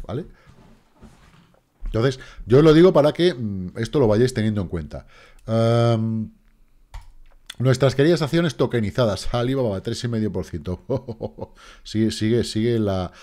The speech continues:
la escalada desde que tocó el T P uno. ¿Vale? Pues, eh, ¿cuánto, cuánto llevamos ya?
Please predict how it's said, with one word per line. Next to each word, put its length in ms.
la 160
escalada 480
desde 180
que 140
tocó 260
el 80
T 120
P 120
uno. 380
¿Vale? 220
Pues, 260
eh, 460
¿cuánto, 600
cuánto 260
llevamos 360
ya? 240